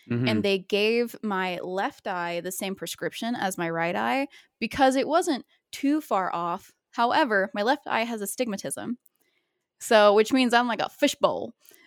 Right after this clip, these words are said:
Speaker 2: um, on one side, and that's my lazy eye too. <laughs> So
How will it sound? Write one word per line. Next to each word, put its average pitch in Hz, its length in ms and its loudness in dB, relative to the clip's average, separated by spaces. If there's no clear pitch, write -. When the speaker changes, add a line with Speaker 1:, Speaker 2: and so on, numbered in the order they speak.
Speaker 2:
um, 208 380 8
on 196 180 6
one 190 200 2
side, 175 260 2
and 214 100 4
that's 220 140 4
my 196 100 -2
lazy 185 280 2
eye 95 100 2
too. 143 160 0
<laughs> 339 400 4
So 262 560 6